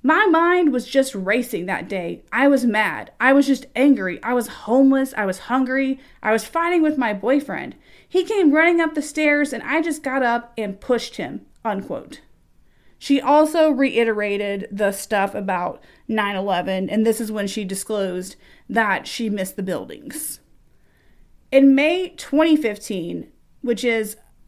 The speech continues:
quite a bit of time, about two and a half years after the murder, Menendez went in front of Queens Supreme Court Justice Gregory Lasik and pleaded guilty to manslaughter. However, she said in court that she didn't remember why she pushed him.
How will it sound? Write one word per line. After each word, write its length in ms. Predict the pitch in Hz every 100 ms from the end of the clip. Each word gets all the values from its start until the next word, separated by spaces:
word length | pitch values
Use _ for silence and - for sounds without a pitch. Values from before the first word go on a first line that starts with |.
| _ -
quite 280 | - 427 480
a 40 |
bit 120 | 359 294
of 60 |
time, 460 | - 247 214 185 190
about 240 | 254 247
two 100 | -
and 80 | 320
a 60 | 302
half 180 | 269
years 340 | 247 233 214 202
after 360 | 202 208 - 220
the 80 |
murder, 480 | 208 190 180 170 226 _ - -
Menendez 640 | 240 254 330 359 359 370 285
went 240 | 233 285
in 140 | 294 277
front 340 | 262 240 -
of 160 | 214 196
Queens 420 | - 254 262 247
Supreme 460 | 254 - 269 285
Court 300 | 277 277 240
Justice 640 | 196 196 - - 190 196 -
Gregory 520 | - 233 254 285 277
Lasik 600 | 226 208 208 208 180 - - 233
and 200 | 226 196
pleaded 460 | - 240 240 202
guilty 480 | 190 196 202 196 196 - _
to 140 | - 208
manslaughter. 840 | 185 175 151 - 92 82 73 - _ _ _ _ _
However, 640 | - 247 277 294 220 190 180
she 160 | -
said 240 | 233 262 294
in 120 | 349
court 300 | 330 247 247
that 140 | -
she 120 | - 226
didn't 220 | 269 269
remember 460 | 269 269 294 339
why 260 | 285 302 320
she 160 | 311 294
pushed 300 | 208 - -
him. 260 | 98 214